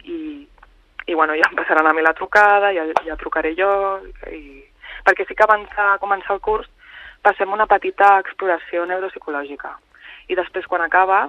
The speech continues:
en passem una altra i així podem comparar una miqueta el rendiment, si ha millorat, si ha mantingut.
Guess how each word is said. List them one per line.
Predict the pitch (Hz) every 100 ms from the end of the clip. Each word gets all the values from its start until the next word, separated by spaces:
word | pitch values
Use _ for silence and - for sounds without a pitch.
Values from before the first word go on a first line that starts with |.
| -
en | 180
passem | 185 202 175
una | 165 156
altra | 151
i | 170
així | 160 -
podem | 175 165
comparar | 165 160 160 196 196
una | 180
miqueta | 170 175 170
el | 160
rendiment, | 156 156 175 190
si | -
ha |
millorat, | 160 151 180 185
si | -
ha | 160
mantingut. | 151 147 151 185 190